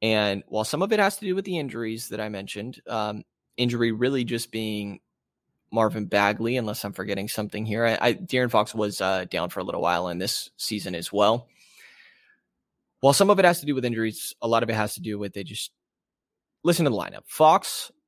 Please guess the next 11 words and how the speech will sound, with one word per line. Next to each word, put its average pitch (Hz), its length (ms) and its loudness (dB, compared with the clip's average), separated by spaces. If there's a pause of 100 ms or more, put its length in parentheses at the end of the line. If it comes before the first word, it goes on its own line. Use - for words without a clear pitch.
(140)
Buddy, 123 540 4 (1080)
Harrison 135 400 2
Barnes, 107 560 -2 (180)
Bjelica, 117 720 0
and 95 80 -10
Richaun 82 360 -10
Holmes. - 340 -12 (800)
Bjelica's 226 460 -2
solid, 65 480 -4 (340)
right? 85 280 -6 (600)
But 113 320 4